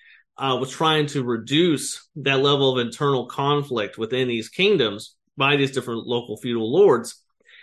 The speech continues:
And so kind of, uh, trying to shift their energies away from each other to a new enemy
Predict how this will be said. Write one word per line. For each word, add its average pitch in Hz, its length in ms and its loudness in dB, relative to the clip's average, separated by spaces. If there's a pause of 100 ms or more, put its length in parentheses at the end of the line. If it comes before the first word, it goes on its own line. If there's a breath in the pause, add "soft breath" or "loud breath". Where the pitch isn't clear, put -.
And 135 180 -2
so 143 420 4
kind 170 260 0
of, 143 260 2 (480)
uh, 131 220 -2
trying 175 300 0
to 139 100 2
shift 220 380 2
their 160 340 2 (280)
energies 123 840 2
away 147 280 2
from 135 200 0
each 120 220 -4
other 165 400 4
to 175 460 4
a 135 80 -2
new 170 340 4
enemy 110 560 -2